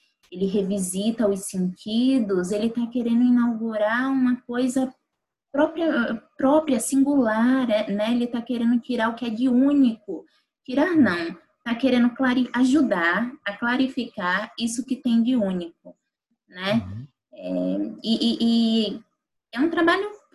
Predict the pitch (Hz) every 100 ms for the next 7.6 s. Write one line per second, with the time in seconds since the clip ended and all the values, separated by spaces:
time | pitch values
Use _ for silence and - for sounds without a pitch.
0 | _ _ - 294 - 330 - 311 - 381
1 | 339 285 311 392 381 - 311 233 302 311
2 | 254 220 - 220 - 196 190 190 180 180
3 | 170 165 214 - 262 254 285 370 294 302
4 | - 220 202 226 226 220 226 226 - 254
5 | 240 254 240 226 220 190 214 214 220 214
6 | - 254 254 247 226 - _ - 208 208
7 | 214 220 202 190 190 185